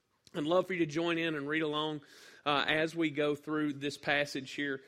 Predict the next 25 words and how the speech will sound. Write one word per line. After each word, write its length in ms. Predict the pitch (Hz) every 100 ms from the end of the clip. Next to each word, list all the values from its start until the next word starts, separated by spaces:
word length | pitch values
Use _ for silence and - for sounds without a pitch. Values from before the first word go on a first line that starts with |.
| - - -
in 180 | 143 135
Revelation 760 | 147 147 147 147 143 - 139
chapter 400 | 131 147 139 131
one, 380 | 131 131 107 - -
okay? 320 | - 151 156 - - - -
So 220 | - -
I 140 | 180
wanna 160 | 262 247
introduce 720 | 165 202 196 160 190 190 -
this 240 | 151 143 -
passage 600 | 160 147 143 127 127 -
to 120 | 147
you 200 | 143 135
this 260 | 143 143 143
morning 400 | 147 139 127 131
by 200 | 139 139
asking 520 | 156 175 - 170 165
you, 320 | 156 151 147 139 - -
who's 260 | 190 220 185
your 140 | 165
hero? 480 | 151 151 123 - - _ _ _ _ -
Who 180 | 202
are 100 | 226
you 160 | 202 180
with? 320 | 156 127 -